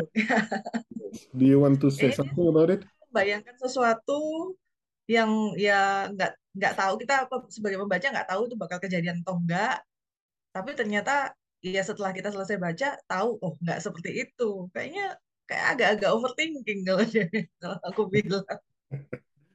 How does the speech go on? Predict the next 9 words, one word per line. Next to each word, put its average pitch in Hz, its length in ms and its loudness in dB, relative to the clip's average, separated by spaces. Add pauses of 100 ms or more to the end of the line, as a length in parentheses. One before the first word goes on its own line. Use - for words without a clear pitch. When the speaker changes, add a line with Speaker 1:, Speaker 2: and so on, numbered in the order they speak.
(1040)
Speaker 2:
Nah, 139 240 6
itu 151 160 4
salah, 156 320 4
ya, 143 160 6
kita, 147 560 2
kita 139 240 0
kemana-mana 143 480 6
ya, 127 160 8
loncat-loncat 131 500 4